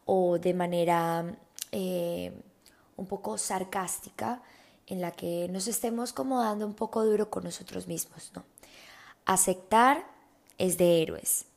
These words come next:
Aceptar lo que pasó, aceptar lo que sucedió es de héroes. Continuar y mirar hacia el frente es la tarea que les queda a cada uno de ustedes. De ti depende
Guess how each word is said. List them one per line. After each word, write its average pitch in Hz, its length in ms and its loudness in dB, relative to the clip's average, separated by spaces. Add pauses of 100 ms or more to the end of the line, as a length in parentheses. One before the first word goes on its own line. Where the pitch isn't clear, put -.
(140)
Aceptar 196 680 0
lo 220 160 0
que - 120 -8
pasó, 190 540 0
aceptar 175 500 -4
lo 175 140 -2
que - 120 -10
sucedió 180 560 0
es 190 180 -6
de 180 200 0
héroes. - 300 -10 (520)
Continuar 185 800 2
y 190 100 -6
mirar 170 420 0 (100)
hacia 170 240 -2
el 160 80 -4
frente 220 540 0 (1200)
es 202 360 0
la 175 260 0
tarea 196 540 -2 (400)
que 269 280 4
les 214 320 2
queda 190 500 4
a 190 180 -4
cada 160 360 -4
uno 165 220 -8
de 160 140 -6
ustedes. - 580 -10 (400)
De 196 160 -2
ti 208 100 0
depende 233 800 0